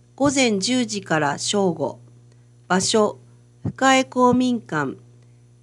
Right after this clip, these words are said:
定員、十人。先着順。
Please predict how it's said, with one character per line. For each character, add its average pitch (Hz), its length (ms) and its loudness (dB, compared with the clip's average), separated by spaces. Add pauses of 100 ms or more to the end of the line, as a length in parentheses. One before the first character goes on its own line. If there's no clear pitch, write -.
(140)
定 240 300 2
員、 226 340 -2 (260)
十 247 280 -2
人。 165 340 -2 (440)
先 220 320 -2
着 220 320 -2
順。 185 340 0